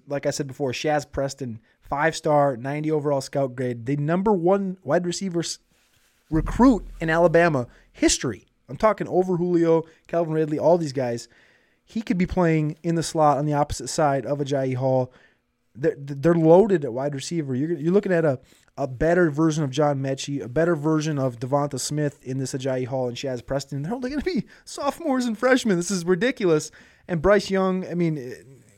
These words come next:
there's not a lot to say. He's a little undersized, but again, I think right now, like, I know Alabama's the clear leader to win the championship, clear leader in the House, but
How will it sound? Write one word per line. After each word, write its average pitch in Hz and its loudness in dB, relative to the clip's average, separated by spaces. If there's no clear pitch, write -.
there's 170 -2
not 190 0
a 180 0
lot 165 2
to 139 -10
say. 143 -8
He's 135 -6
a 170 -4
little 208 6
undersized, 135 0
but 120 -10
again, 135 -2
I 156 0
think 170 -2
right 151 0
now, 143 0
like, 135 -4
I 139 -6
know 160 0
Alabama's 139 0
the 123 -8
clear 165 2
leader 151 0
to 160 -10
win 143 -4
the 139 -6
championship, 151 -6
clear 160 -2
leader 151 -4
in 151 -2
the 127 -4
House, 143 -2
but 123 -6